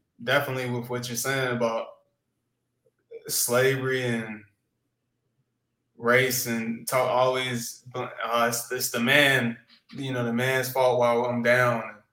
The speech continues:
all this shit. And it's like, bro, it's, it's so much bigger than race, my G. Like,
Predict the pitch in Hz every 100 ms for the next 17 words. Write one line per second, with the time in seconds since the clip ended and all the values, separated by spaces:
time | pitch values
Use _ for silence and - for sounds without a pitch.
0 | _ _ _ _ - 120 117 117 117 120
1 | 110 98 107 - - 110 104 120 120 120
2 | 117 - - - 135 131 117 127 135 131
3 | 117 113 117 120 117 - 104 - 117 113
4 | 110 107